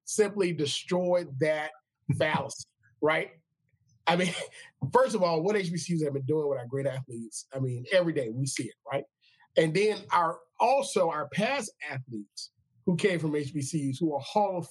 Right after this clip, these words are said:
Speaker 1: Famers. We
Speaker 2: That's
Speaker 1: talked about
Speaker 2: right.
Speaker 1: it in football, right? In basketball, it's the exact same thing, these major sports. So, you know, these are opportunities where we can push the narrative, right? We can push the narrative. We can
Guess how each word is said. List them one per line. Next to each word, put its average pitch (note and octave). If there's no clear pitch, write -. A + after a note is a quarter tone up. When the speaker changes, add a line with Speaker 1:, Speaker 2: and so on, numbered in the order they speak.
Speaker 1:
Famers. B3+
We C3
Speaker 2:
That's C3
Speaker 1:
talked G3
about F#3
Speaker 2:
right. E3+
Speaker 1:
it D#3+
in D3+
football, -
right? C3+
In D3+
basketball, E3+
it's B2
the B2+
exact E3
same C#3+
thing, C3+
these B2
major D3
sports. -
So, G3
you F#3+
know, F3+
these A#3+
are G3
opportunities E3
where C3+
we E3+
can D#3+
push -
the G3
narrative, F#3+
right? B2+
We C#3+
can B2
push A#3+
the G#3+
narrative. E3
We D3
can C3+